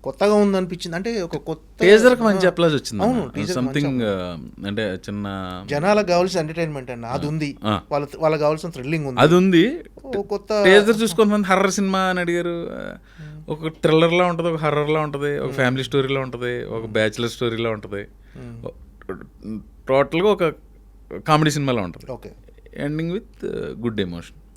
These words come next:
Speaker 1: సినిమా బ్లాక్ బస్టర్ అయ్యి ప్రవీణ్ అన్న హీరోగా స్థిరపడిపోవాలని మనస్ఫూర్తిగా కోరుకుంటున్నాను.
Speaker 2: బ్లాక్ బస్టర్ అయినా అది లేదన్న.
Speaker 1: ఆ.
Speaker 2: స్థిరపడిపోవటం ఉండదు,
Speaker 1: ఆ.
Speaker 2: చేసుకుంటూ వెళ్తాను అంతే. ఏదొస్తే
Speaker 1: ఏ
Speaker 2: చేసుకుంటూ
Speaker 1: క్యారెక్టర్ వస్తే ఆ
Speaker 2: వెళ్తాను.
Speaker 1: క్యారెక్టర్ చేసుకుంటూ వెళ్ళిపోవటం.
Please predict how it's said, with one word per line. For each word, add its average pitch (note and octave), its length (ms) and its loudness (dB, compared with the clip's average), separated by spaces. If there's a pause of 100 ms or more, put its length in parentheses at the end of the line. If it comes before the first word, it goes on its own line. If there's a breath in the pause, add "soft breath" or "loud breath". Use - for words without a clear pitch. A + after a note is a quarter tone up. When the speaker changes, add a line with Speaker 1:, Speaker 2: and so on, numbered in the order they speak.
(200)
Speaker 1:
సినిమా C3+ 240 -12
బ్లాక్ C#3 320 -2
బస్టర్ D3+ 280 -4
అయ్యి C3 240 -8 (520)
ప్రవీణ్ C3+ 300 -10
అన్న C3+ 360 -12 (240)
హీరోగా F#3 400 4
స్థిరపడిపోవాలని D#3 800 0
మనస్ఫూర్తిగా D3+ 560 -6
కోరుకుంటున్నాను. D3 600 -10
Speaker 2:
బ్లాక్ B2+ 220 6
బస్టర్ E3+ 240 4
అయినా F#3+ 220 8
అది F3+ 160 6
లేదన్న. A#2 320 4
Speaker 1:
ఆ. D#3 320 2 (140)
Speaker 2:
స్థిరపడిపోవటం E3+ 680 2
ఉండదు, C3 320 -2
Speaker 1:
ఆ. C3+ 260 -6 (200)
Speaker 2:
చేసుకుంటూ C3+ 320 0
వెళ్తాను E2+ 260 -4
అంతే. - 300 -6
ఏదొస్తే C3 280 2
Speaker 1:
ఏ - 20 2
Speaker 2:
చేసుకుంటూ E3 200 0
Speaker 1:
క్యారెక్టర్ G#3+ 320 0
వస్తే C4 160 -4
ఆ - 20 2
Speaker 2:
వెళ్తాను. G#3+ 160 0
Speaker 1:
క్యారెక్టర్ G3 260 -2
చేసుకుంటూ F3+ 300 -8
వెళ్ళిపోవటం. C3 360 -14